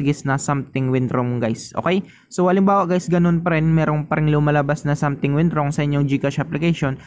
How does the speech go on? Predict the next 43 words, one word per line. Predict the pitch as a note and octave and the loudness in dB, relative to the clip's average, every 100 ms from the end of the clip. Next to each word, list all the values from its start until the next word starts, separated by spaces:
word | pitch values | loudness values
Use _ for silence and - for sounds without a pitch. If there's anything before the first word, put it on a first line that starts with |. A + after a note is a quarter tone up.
| - | -18
Susunod | - F3 G3 F#3+ F3+ | -6 0 2 2 2
naman | F3+ | 2
natin | F3 E3 E3+ E3 | 2 2 2 2
gagawin | D#3+ D#3 D3+ | 2 0 0
nito | C#3+ | -2
guys. | C#3 C3 | -2 -2
Punta | - D3+ D#3 | -2 -2 -2
tayo | D3+ D3 | 0 0
dito | D3 C#3+ | 0 0
guys | C#3+ C#3+ C#3 | -2 -2 -2
ulit | C#3+ | -2
guys | C#3+ C#3 C#3 | -2 -4 -4
sa | |
settings. | D#3+ D3+ C3 C3 - _ _ _ _ _ | -4 -2 -2 -2 -6 _ _ _ _ _
So, | - C#3+ C#3+ C#3+ C#3 C#3+ - | -2 2 2 2 0 -2 -8
ito, | D#3+ D#3+ F3+ - - | -6 -2 -2 -2 -2
ah, | D3 C#3 | 0 2
ibang | D#3 E3 E3 | 2 2 4
way | E3 | 4
naman | D#3+ D#3 D3+ | 4 2 0
nito | D3+ D3 | 0 -2
guys, | C#3+ C#3+ C3 | -2 -2 -2
no? | C3 - _ _ _ _ _ _ _ _ - D#3 | -2 -6 _ _ _ _ _ _ _ _ -8 -2
Kung | |
paano | E3 F3 E3+ | 0 2 2
natin | E3 D#3+ | 0 -2
guys | D3 D#3 D#3+ | -2 0 2
ma-fix | D3 - C#3 - | 0 -2 -8 -4
guys | D3 D3 C#3+ | -4 -2 -2
yung | C#3+ | -2
something | D#3 C#3 D3 C#3+ | -2 -2 0 2
went | C#3 | 0
wrong | C3+ C3+ | 0 -2
sa | D3+ | -2
ating | C#3 C3+ C3 | -2 -2 0
GCash | C3 C3+ C3+ | 0 -2 -2
application. | C3 B2+ B2 B2 A2+ - - _ | -4 -4 -4 -2 -4 -4 -18 _
So, | - D#3+ | -4 0
dito, | F#3 F#3+ F#3 F#3 F3+ - _ E3 | 2 2 2 0 -2 -8 _ -2
hanapin | E3 E3 E3 | 0 2 0
natin | D#3 D#3 D3+ | 0 0 0
dito | D#3 D3+ | 0 2
guys | D3+ | 0